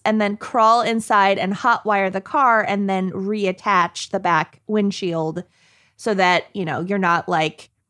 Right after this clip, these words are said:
driving around with a car with a broken windshield and drawing attention to yourself.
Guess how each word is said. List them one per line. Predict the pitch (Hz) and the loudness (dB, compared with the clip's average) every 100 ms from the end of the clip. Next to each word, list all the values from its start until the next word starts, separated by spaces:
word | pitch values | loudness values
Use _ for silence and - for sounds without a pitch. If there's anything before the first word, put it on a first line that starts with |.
| - | -2
driving | 220 196 190 202 | 2 4 2 0
around | 196 190 185 180 | 0 2 2 2
with | 175 180 | 0 -4
a | 185 | -2
car | 196 175 | 0 0
with | 175 | -2
a | |
broken | 185 170 185 | -4 -4 -2
windshield | 202 262 247 - 185 175 175 | -2 -2 -2 0 0 2 0
and | 170 175 | 0 0
drawing | 175 151 | 0 0
attention | 165 226 208 190 | -2 -2 -2 -4
to | 175 | -10
yourself. | - - - - 214 | -10 -10 -8 -8 -10